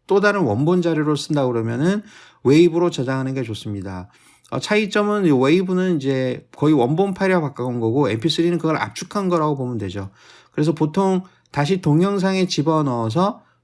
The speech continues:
동영상의 음원으로 재활용할 거기 때문에 여기서는 웨이브 파일로 내보내서, 어, 저장을 하면 됩니다. 그럼 확장자가 더블유에이비가 됩니다. 이렇게 해서 한번 저장을 하면은 됩니다.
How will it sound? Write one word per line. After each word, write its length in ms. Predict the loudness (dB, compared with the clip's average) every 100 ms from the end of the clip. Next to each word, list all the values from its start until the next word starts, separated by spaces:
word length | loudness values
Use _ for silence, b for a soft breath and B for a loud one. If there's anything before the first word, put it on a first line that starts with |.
| _
동영상의 920 | 0 2 2 2 0 0 0 2 0 0
음원으로 640 | 2 4 4 4 4 2 0
재활용할 640 | -2 2 2 2 0 -2
거기 220 | -4 -4
때문에 640 | -4 -4 -4 -6 -6 -8 -10 b b b
여기서는 460 | 0 2 2 2 2
웨이브 480 | 4 4 4 -2 -4
파일로 360 | -4 -2 -2
내보내서, 760 | -2 -4 -4 -4 -2 -2 -2 -6
어, 140 | -10 -8
저장을 440 | -4 -2 -2 -2
하면 240 | -4 -4 -4
됩니다. 320 | -6 -6 -6
그럼 160 | -6 -6
확장자가 600 | -2 0 0 0 -2 -2
더블유에이비가 920 | 0 2 0 0 -2 -4 -4 -4 -4
됩니다. 340 | -4 -8 -8 -6
이렇게 280 | -4 -2 -2
해서 360 | 0 0 -2 B B B B
한번 280 | -2 -2
저장을 440 | 0 0 2 2 2
하면은 320 | 0 0 -2
됩니다. 540 | -2 -4 -4 -6 -8